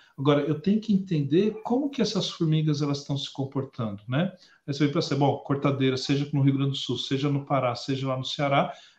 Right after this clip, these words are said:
ela vai comer o que tu-, né, que tem pela frente, né? Então, nós vamos tratar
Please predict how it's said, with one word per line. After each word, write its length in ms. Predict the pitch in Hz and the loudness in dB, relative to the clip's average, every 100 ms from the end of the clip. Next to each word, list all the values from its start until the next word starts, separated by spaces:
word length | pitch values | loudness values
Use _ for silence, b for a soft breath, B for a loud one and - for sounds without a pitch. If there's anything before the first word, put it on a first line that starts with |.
| - | 0
ela 160 | 165 | 2
vai 200 | 160 135 | 4 2
comer 420 | - 156 180 180 - | 2 4 4 0 -10
o 60 | 175 | -14
que 160 | - | -12
tu-, 200 | - 160 156 _ _ | -6 -6 -6 _ _
né, 220 | 143 160 175 | -2 0 0
que 120 | - | 0
tem 140 | 147 | 0
pela 220 | 143 185 196 | 2 2 2
frente, 500 | - 151 123 - 120 | 2 0 0 -6 -2
né? 240 | 151 190 B B B 143 | 0 0 B B B 0
Então, 220 | 180 185 | 6 6
nós 160 | 180 180 | 6 4
vamos 180 | 180 - | 0 2
tratar 580 | 185 - 180 220 208 | 0 2 2 2 0